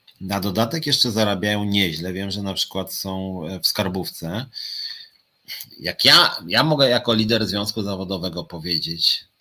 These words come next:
pewnie są różne opinie wśród części nawet moich związkowców, dla mnie to jest nonsens.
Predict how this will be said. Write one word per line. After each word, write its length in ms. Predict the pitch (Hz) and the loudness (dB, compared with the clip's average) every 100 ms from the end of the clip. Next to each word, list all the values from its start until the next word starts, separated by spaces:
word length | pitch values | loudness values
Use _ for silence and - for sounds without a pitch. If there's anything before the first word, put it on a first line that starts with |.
| _ _ | _ _
pewnie 300 | 82 92 95 | -16 -12 -12
są 200 | - 98 | -8 -4
różne 360 | 101 95 92 90 | -4 -4 -6 -6
opinie 380 | - 95 92 | -6 -8 -6
wśród 360 | 85 - 90 - | -8 -10 -10 -8
części 400 | 95 95 92 95 | -4 -2 -2 -2
nawet 300 | 90 87 - | -8 -8 -8
moich 240 | 92 90 | -6 -6
związkowców, 760 | 82 78 82 - 76 - 104 104 | -6 -10 -12 -12 -14 -12 -12 -8
dla 240 | 101 110 | 0 0
mnie 180 | 123 123 | 0 -2
to 100 | 117 | -4
jest 160 | 110 104 | -6 -6
nonsens. 680 | 87 80 - 76 76 - | -8 -8 -10 -14 -16 -18